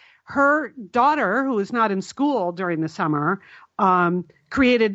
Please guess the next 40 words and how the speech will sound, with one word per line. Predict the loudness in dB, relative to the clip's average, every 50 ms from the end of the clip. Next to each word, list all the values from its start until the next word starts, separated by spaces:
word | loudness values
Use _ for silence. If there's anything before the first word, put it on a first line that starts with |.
| -4 -4 -2
that | -2 -2 -2 -4 -6
created | -2 0 0 0 0 -2 -4
scheduling | -4 -4 -4 -4 -2 -2 -4 -2 -2 -2
issues | -2 -4 -6 -8 -10 -10 -8
for | -10 -10 -10
her. | -8 -8 -10 -8 -10 -10 -10
So | -8 -2 0 0 0
she | 0 0 -2 0
needed | 2 2 2 2 2 2 0 2
one | 2 2 2 4 4 2
of | 0 0 -2 -4
the, | -2 0 0 2
like, | 2 2 0 -2
youngins | -6 -10 -4 -2 0 0 0 0 0 0 0 -2 -4 -6 -8 -14 _ -20 -20 -20 -20 _
who | 0 0 2 4
works | 4 4 2 0 -2 -6
during | -4 -2 0 0 0 0
the | 0 -2
week | -2 0 0 0 0 -2 -4 -8 _ -20 -20 -20 _ -2
when | 0 2 4 4 2
she | 0 0 0 0 2
was, | 2 2 0 0 0 -6 -8 -4
uh, | -2 0 0 0 0 -2 -4 -8
scheduled | -10 -6 -4 -2 -2 -2 -4 -6 -6 -6 -6 -8 -10 _ _ _ -2
to | -2 -2
switch | 0 2 2 2 2 2
with | 0 -2 0
her | 0 0 2 2 0 -2
so | -4 -4 -4 -4
that | -4 -4 -6
she | -6 -8 -8
could | -4 -2 -4 -4 -4
continue | -4 -6 -6 -4 -2 0 2 4 4
to | 4 2
teach | 0 0 -4 -4 -4 -4 -6
the | -6 -4
Sunday | -2 0 0 2 2 0
class | 0 0 0 0 0 0 -4 -6
during, | -4 -2 -2 0 0 0 -2 -2 -4
uh, | -4 -2 -2 0 0 0 -2 -4